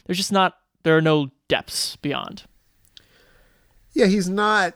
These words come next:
Speaker 2: I mean, in this picaresque, he's not sympathetic. It's just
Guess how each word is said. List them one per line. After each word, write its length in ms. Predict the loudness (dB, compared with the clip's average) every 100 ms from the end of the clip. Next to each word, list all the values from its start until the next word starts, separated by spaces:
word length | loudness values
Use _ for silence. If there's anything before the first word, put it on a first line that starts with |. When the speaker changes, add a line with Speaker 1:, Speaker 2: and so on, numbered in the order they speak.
| _
Speaker 2:
I 60 | 0
mean, 180 | 0 0
in 340 | 2 2 2
this 340 | 2 2 0 -4
picaresque, 720 | -2 0 4 6 6 4 -8
he's 400 | -4 -4 -4 -6
not 440 | -4 0 0 -2
sympathetic. 880 | -6 -4 -4 -4 -6 -8 -12 -18 -20 _
It's 180 | -8 0
just 240 | 2 2